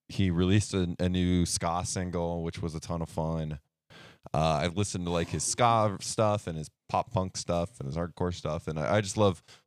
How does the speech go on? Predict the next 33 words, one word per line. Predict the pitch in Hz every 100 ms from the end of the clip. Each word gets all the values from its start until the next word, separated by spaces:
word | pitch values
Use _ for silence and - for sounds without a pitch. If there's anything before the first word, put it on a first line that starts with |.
| _ _ _
his | - 98
whole | 101 90
range, | 78 82 85 82 80 78
you | 85
know. | 80 82 78
I | 85
think | 92 85
you | 87
got, | 85 -
like, | 85 80
really | 95 90
personal, | - 104 104 104 98 98 98 95 _ _ _ _ -
kinda, | 104 90
like, | 85 76
goofy | - 98 95 101
songs, | - 98 98 98 98 87
like | 90 87
Nine | 90 87 90
and | 87 82
Out | 80
of | 85
Ten. | 104 95 95 92 95 90 - - _ _
You | 104
got | 117
really | 113 110
political | - 104 101
songs | 90 95 92 92 87
like | 85 87 90
No | 90 90
Dream | 82 85 87 87
or | 78
festival | - 85 - 80 82
songs. | 87 87 85 87 85 -